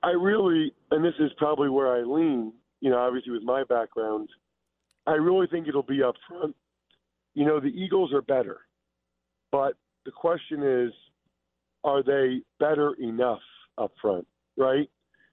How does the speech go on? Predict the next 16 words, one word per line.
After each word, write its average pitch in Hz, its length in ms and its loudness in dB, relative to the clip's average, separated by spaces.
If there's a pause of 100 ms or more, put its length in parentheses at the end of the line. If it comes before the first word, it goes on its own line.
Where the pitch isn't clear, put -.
(260)
Are, 143 220 0
are 147 160 0
they, 143 320 0 (360)
are 147 120 0
they 147 200 -2 (100)
that 165 240 2 (100)
good 175 160 0
up 156 160 2 (100)
front 135 360 0 (760)
that 147 200 2
they 139 120 2 (120)
offset 143 760 -4 (680)
the 131 60 -2
Mahomes, 131 520 0 (120)
Andy 131 280 2
Reid 113 260 0